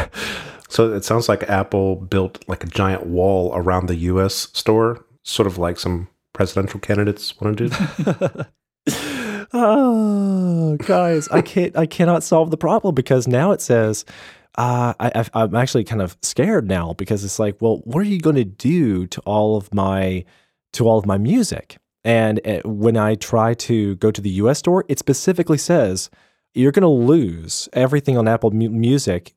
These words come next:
Speaker 2: if you go back to the U S store because we first have to cancel your Apple Music subscription.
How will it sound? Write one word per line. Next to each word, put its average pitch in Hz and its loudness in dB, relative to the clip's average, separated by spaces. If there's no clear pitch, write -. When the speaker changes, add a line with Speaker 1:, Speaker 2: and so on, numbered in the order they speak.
Speaker 2:
if 110 -2
you 113 2
go 101 0
back 113 0
to 156 -8
the 139 0
U 117 2
S 101 -2
store 117 2
because 98 -4
we 101 -2
first 127 0
have 123 0
to 110 0
cancel 147 0
your 123 0
Apple 120 0
Music 110 -2
subscription. 90 -4